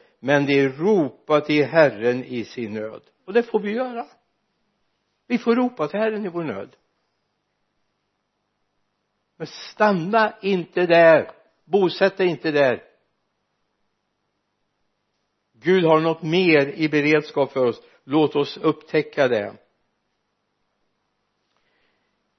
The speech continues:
I första Johannesbrevets femte kapitel så är det ett sånt här underbart ord att vi får ta med oss.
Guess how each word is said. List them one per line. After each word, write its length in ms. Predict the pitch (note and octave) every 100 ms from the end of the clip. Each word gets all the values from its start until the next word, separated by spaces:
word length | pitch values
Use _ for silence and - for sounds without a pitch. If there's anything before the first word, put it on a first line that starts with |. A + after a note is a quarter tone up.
| -
I 120 | D3
första 300 | F#3 E3 E3
Johannesbrevets 1000 | E3+ F#3 E3+ D3+ - E3 F3 E3+ D#3+ -
femte 320 | F#3 E3+ F3+
kapitel 600 | - F3 F3+ F3 - D3+
så 100 | D3
är 40 | F3
det 100 | F3
ett 80 |
sånt 100 | F3
här 160 | F#3 F3
underbart 560 | G#3 F#3 F3 F#3+ F#3 F3+
ord 260 | E3+ D3
att 180 | D#3+ D#3+
vi 60 | F3
får 140 | F3+
ta 160 | F3 F3+
med 340 | F3+ F#3+ E3
oss. 260 | B2+ A#2+